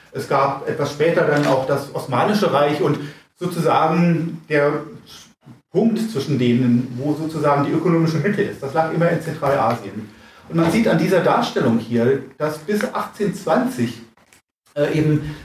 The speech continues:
dieser Schwerpunkt letztlich in Zentralasien war. Und dann, als die koloniale Eroberung der gesamten Welt begann, ne, da hat sich der Reichtum weltweit ganz stark in Richtung Westen verschoben und ganz schnell und war dann in Europa und im Atlantik die ganze Zeit. Und das ging im Prinzip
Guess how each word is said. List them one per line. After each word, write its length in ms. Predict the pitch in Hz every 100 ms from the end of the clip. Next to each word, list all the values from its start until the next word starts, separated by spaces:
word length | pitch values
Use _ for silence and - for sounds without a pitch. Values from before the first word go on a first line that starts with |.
| -
dieser 220 | 156 156
Schwerpunkt 560 | - 165 180 175 165 -
letztlich 340 | 170 - -
in 80 | 170
Zentralasien 760 | 185 170 156 156 151 151 160 120
war. 200 | 117 131
Und 160 | -
dann, 300 | 139 175 277
als 360 | 285 170 175 -
die 360 | 165 165 160 - - -
koloniale 600 | 202 214 196 170 151 156
Eroberung 460 | 160 170 165 143
der 120 | 143 143
gesamten 520 | 135 - 240 220 147
Welt 380 | 139 147 117 - -
begann, 280 | - 117 104
ne, 500 | 104 104 - - 131
da 140 | 151 185
hat 160 | 196
sich 100 | -
der 180 | - 135
Reichtum 520 | 151 240 - 139 120
weltweit 640 | 117 110 113 113 120 - -
ganz 320 | - 240 -
stark 340 | 170 160 165
in 60 | 156
Richtung 340 | 151 143 139 117
Westen 340 | 135 - 143
verschoben 440 | 131 - 202 220 -
und 120 | -
ganz 240 | 120 120
schnell 340 | - 147 196 196 196 -
und 100 | 151 139
war 180 | 143
dann 100 | 139
in 120 | 285 -
Europa 440 | - 202 190 -
und 320 | - 143 135 - -
im 140 | 147
Atlantik 500 | 156 - 196 - -
die 80 | -
ganze 260 | - 143 143
Zeit. 260 | 151 139
Und 60 | 139
das 160 | 143 143
ging 240 | 202 208
im 120 | -
Prinzip 400 | 165 156 160 160